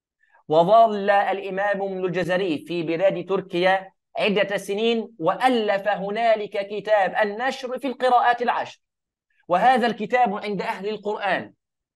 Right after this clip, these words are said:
هو ككتاب صحيح البخاري عند المحدثين،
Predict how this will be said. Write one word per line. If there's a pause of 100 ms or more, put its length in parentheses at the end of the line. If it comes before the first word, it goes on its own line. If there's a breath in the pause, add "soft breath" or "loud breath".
هو
ككتاب
صحيح
البخاري
عند
المحدثين،